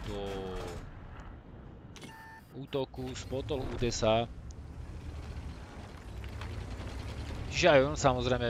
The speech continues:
pospotoval, eh, plno T Dčiek. Bolo jasné, že tam ich bude hafo, to jednoducho I S sedmička nemohla prežiť.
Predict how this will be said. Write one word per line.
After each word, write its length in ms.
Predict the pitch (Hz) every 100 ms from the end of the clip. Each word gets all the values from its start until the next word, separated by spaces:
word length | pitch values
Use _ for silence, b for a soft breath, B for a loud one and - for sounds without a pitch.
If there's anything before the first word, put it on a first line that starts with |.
| 113
pospotoval, 640 | 123 123 - 123 117 110 107
eh, 100 | 104 104 104 104 101 -
plno 240 | 117 120 110
T 140 | 110
Dčiek. 240 | 113 120
Bolo 240 | - 180 156
jasné, 480 | 120 127 - 131 104
že 160 | 104
tam 240 | 98 110 104
ich 160 | 117 107
bude 160 | 113 107
hafo, 400 | 95 98 107 98
to 240 | 110 110
jednoducho 480 | 113 113 113 117 120
I 160 | 120
S 80 | 110
sedmička 260 | 110 - 104
nemohla 300 | 107 120 110
prežiť. 400 | - 98 95